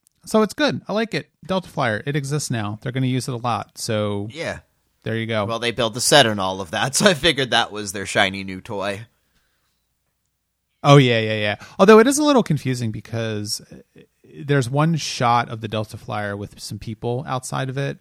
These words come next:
Speaker 1: and it looks really big, and then it flies through space, and the cockpit just looks tiny, so I'm not really sure what's going on there, but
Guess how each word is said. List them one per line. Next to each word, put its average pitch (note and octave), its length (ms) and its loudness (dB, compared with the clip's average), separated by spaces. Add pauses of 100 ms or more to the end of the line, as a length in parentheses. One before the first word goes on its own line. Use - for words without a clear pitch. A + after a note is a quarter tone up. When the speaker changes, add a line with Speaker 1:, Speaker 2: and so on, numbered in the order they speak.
(140)
Speaker 1:
and A2+ 460 -6
it A#2 100 -6
looks E3 220 -6
really A#2 220 -4
big, A2+ 500 -10
and A2 120 -8
then A2 100 -8
it A2+ 160 -18
flies G#2+ 360 -8
through A2+ 100 -10
space, G#2 360 -10
and G#2 80 -10
the F#2+ 60 -12
cockpit A2 520 -8
just - 180 -18
looks G#2+ 120 -14
tiny, G#2+ 360 -8
so A2 120 -10
I'm G#2 60 -8
not A2 160 -8
really G#2 160 -8
sure G2+ 240 -8
what's G2+ 160 -12
going F#2+ 240 -10
on F#2+ 160 -10
there, A2 220 -8
but G2+ 320 -10